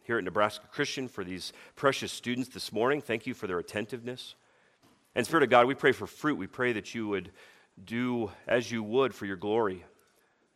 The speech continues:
through the proclamation of your word this morning, that we would leave here motivated, excited to pursue Christ with greater passion than even the,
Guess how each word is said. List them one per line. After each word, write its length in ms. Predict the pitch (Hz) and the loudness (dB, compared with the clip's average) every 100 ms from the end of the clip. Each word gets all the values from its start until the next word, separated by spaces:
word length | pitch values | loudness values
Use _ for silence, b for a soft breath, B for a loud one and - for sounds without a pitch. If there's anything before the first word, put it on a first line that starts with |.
| _ | _
through 100 | 110 | -8
the 80 | 104 | -4
proclamation 560 | 113 107 107 104 104 | 0 0 0 -2 -2
of 80 | 98 | -6
your 80 | 95 | -4
word 160 | 98 90 | -4 -4
this 180 | 87 | -8
morning, 260 | 85 90 90 | -8 -8 -6
that 140 | 85 | -8
we 140 | 62 107 | -8 -6
would 200 | 98 85 | -6 -6
leave 260 | 107 113 | -6 -6
here 200 | - 101 | -8 -8
motivated, 760 | 92 95 113 131 104 87 90 87 | -4 0 0 0 -2 -4 -6 -8
excited 600 | 87 - 113 107 113 92 | -10 -4 2 2 2 -2
to 100 | - | -6
pursue 320 | - - - | -16 -12 -12
Christ 440 | 101 - 104 98 - | -12 -2 0 0 -4
with 200 | 92 - | -14 -8
greater 360 | 98 107 131 | -4 -2 -2
passion 600 | 117 - 107 113 - 82 78 b b b b b b | -4 0 0 0 -4 -12 -16 b b b b b b
than 200 | 90 90 | -4 -4
even 260 | 104 110 104 | -2 -2 -2
the, 140 | 92 | -4